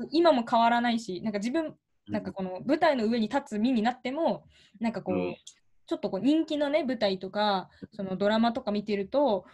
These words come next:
Speaker 1: 「うわ、
Speaker 2: うん。
Speaker 1: そこ行きてえ」みたいな。なんか代わりにやりてえみたいな、
Speaker 2: うん。
Speaker 1: このなんか、
Speaker 2: あら。
Speaker 1: とんでもない思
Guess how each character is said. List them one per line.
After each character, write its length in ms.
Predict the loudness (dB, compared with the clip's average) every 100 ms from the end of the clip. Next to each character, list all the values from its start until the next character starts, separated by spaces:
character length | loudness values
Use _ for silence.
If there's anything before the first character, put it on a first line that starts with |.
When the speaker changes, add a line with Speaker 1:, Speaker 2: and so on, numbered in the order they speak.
| -20 -18
Speaker 1:
「う 40 |
わ、 100 | -8
Speaker 2:
う 20 | -4
ん。 40 |
Speaker 1:
そ 160 | 0 2
こ 160 | 6
行 120 | 6
き 140 | 4 -4
て 80 | 0
え」 140 | 2
み 80 | 0
た 100 | -4
い 60 | -10
な。 60 | _ -6
な 80 | -6
ん 20 |
か 60 | -6
代 180 | 4 8
わ 120 | 10
り 100 | 8
に 100 | 8
や 120 | 8 6
り 80 | 4
て 140 | 0
え 100 | 0
み 100 | 0
た 140 | 0
い 40 | 0
な、 200 | 2 -2
Speaker 2:
う 20 |
ん。 20 |
Speaker 1:
こ 100 | -2
の 100 | -2 0
な 100 | -2
ん 80 |
か、 160 | -2 -2
Speaker 2:
あ 40 |
ら。 200 | 2 2
Speaker 1:
と 60 | 4
ん 40 |
で 140 | 6 6
も 120 | 6
な 120 | 4
い 60 |
思 60 | 2